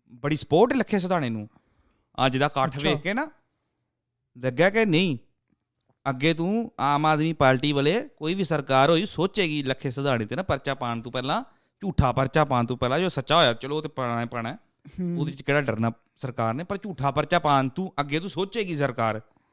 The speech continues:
Speaker 1: ਕਿ ਨਹੀਂ ਯਾਰ ਅਸੀਂ ਇੱਦਾਂ ਨਹੀਂ ਪਾਉਣਾ, ਕਿਉਂਕਿ ਆਵਾਮ ਬਹੁਤ ਹੈ ਲੱਖੇ ਸਿਧਾਣੇ ਨਾਲ ਨਾ। ਤੇ ਇੱਕ ਬੰਦਾ ਨਾ ਹਮੇਸ਼ਾ ਯਾਰ ਜਦੋਂ ਵੀ ਕੋਈ ਧਰਨਾ ਹੋਵੇ ਨਾ, ਚਾਹੇ ਫਾਰਮਰ ਪ੍ਰੋਟੈਸਟ ਸੀ, ਚਾਹੇ ਕਿਤੇ ਵੀ ਧਰਨਾ ਹੋਵੇ ਪੰਜਾਬ 'ਚ, ਹੈ ਨਾ,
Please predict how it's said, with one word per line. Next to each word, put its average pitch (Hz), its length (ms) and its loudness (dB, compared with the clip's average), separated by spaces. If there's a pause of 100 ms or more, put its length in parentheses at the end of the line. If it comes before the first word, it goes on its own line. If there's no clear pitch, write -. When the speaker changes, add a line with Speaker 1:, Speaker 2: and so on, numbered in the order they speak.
(320)
Speaker 1:
ਕਿ 131 80 -2
ਨਹੀਂ 135 240 0
ਯਾਰ 120 220 2
ਅਸੀਂ 117 120 -12
ਇੱਦਾਂ 113 180 -8
ਨਹੀਂ 123 100 -2
ਪਾਉਣਾ, 117 280 -4 (420)
ਕਿਉਂਕਿ 139 200 -6 (100)
ਆਵਾਮ 123 320 6
ਬਹੁਤ 139 240 4
ਹੈ 117 100 -2 (120)
ਲੱਖੇ 120 240 -8
ਸਿਧਾਣੇ 120 300 -2
ਨਾਲ 113 180 -4
ਨਾ। 208 160 0 (320)
ਤੇ 139 580 -2 (160)
ਇੱਕ 160 220 -2
ਬੰਦਾ 147 340 4
ਨਾ 226 100 6
ਹਮੇਸ਼ਾ 190 360 2
ਯਾਰ 160 260 2
ਜਦੋਂ 147 240 -2
ਵੀ 180 40 -6
ਕੋਈ 185 180 -8
ਧਰਨਾ 135 300 0
ਹੋਵੇ 135 120 -2
ਨਾ, 208 200 -2 (520)
ਚਾਹੇ 139 160 0
ਫਾਰਮਰ 131 400 4
ਪ੍ਰੋਟੈਸਟ 160 440 -2
ਸੀ, 160 280 -2 (440)
ਚਾਹੇ 143 420 4 (500)
ਕਿਤੇ 311 180 -2
ਵੀ 294 60 -2
ਧਰਨਾ 170 280 0
ਹੋਵੇ 131 140 0
ਪੰਜਾਬ 120 280 2
'ਚ, 127 100 -6
ਹੈ 151 40 0
ਨਾ, 233 140 0